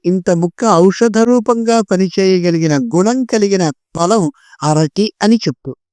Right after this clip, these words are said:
ఇటువంటి రహస్యాలన్నీ ఎప్పుడు తెలుస్తాయి, ఎక్కడ తెలుస్తాయి అంటే వన భోజనం పేరిట ఒక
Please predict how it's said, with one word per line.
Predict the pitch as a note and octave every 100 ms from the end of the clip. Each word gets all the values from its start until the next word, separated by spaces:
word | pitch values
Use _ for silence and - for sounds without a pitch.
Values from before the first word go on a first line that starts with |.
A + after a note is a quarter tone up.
| _ _ _ _ _ _ _ _ _ _ _ _
ఇటువంటి | C#4 C4+ F#3+ A#3+ C4+ C#4+
రహస్యాలన్నీ | A#3 G3 A3 - G#3 G3+ F#3 F#3
ఎప్పుడు | G3 F#3 D3 - G#3+
తెలుస్తాయి, | G#3 G3 F3+ - F3+ E3+
ఎక్కడ | D3+ A#2+ F3 E3+
తెలుస్తాయి | E3 D#3 - D#3+ D3+
అంటే | C3+ C3 E3 C3 - _ _ _ _ _ -
వన | C3+ E3+ G#3 B3
భోజనం | G#3 C3 D#3 G3 A#3 A3+ G#3
పేరిట | F3+ E3+ E3+ G3+
ఒక | - C3+ C3+